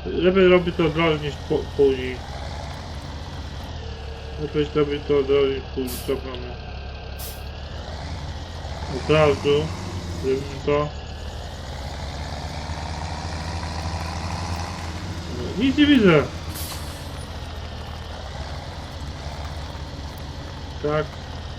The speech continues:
Może być. Jeszcze nie.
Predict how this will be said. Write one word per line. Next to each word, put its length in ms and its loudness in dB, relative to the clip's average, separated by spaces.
Może 240 2
być. 240 4
Jeszcze 280 -6
nie. 460 -6